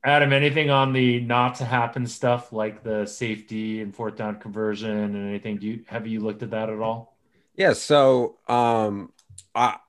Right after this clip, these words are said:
Speaker 2: I don't price the derivatives, but I think if you know someone who can, like Rufus, and you line shop, like, you can get some crazy value. Like, I don't know if you've looked at this, Rufus, but, like,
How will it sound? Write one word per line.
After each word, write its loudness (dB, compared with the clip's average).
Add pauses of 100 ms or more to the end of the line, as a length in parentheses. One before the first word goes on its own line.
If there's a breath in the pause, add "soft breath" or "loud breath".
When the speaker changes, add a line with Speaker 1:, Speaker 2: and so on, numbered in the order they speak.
(180)
Speaker 2:
I 4
don't 4
price 0
the 0
derivatives, 0
but 2
I 2
think -4
if -6
you -2 (280)
know 2
someone 0
who -2
can, 0
like 0
Rufus, -2
and -2
you -2
line -2
shop, 2
like, -4
you -2
can 0
get 0
some -8
crazy -2
value. 0
Like, -8
I -2
don't 2
know 2
if -2
you've -6
looked -2
at -4
this, -2
Rufus, 0
but, 0
like, -6